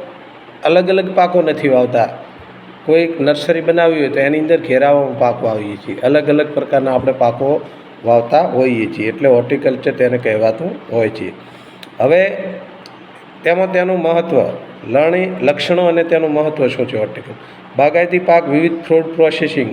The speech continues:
ઉદ્યોગોને કાચો માલ પૂરો પાડી, પૂરો પાડીને તેમજ તેની ઊંચી ઉત્પાદનતા ક્ષમતાને લીધે વધુ નફો રળી આપે છે. આ ઉપરાંત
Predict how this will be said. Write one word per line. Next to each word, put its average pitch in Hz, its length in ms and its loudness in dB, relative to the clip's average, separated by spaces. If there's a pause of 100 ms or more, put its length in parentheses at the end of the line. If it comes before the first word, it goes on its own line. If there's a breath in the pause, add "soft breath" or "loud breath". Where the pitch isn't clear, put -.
(120)
ઉદ્યોગોને 151 520 2
કાચો 151 320 2
માલ 143 180 4
પૂરો 147 280 2
પાડી, 120 280 0 (1600)
પૂરો 170 200 0
પાડીને 175 580 0 (1120)
તેમજ 160 320 0
તેની 165 240 0
ઊંચી 160 360 -2
ઉત્પાદનતા 160 720 -2
ક્ષમતાને 151 540 -6
લીધે 143 240 -4
વધુ 139 260 -6
નફો 135 280 -6
રળી 139 260 -4
આપે 135 220 -8
છે. 131 260 -10
આ 139 100 -2
ઉપરાંત 156 400 -4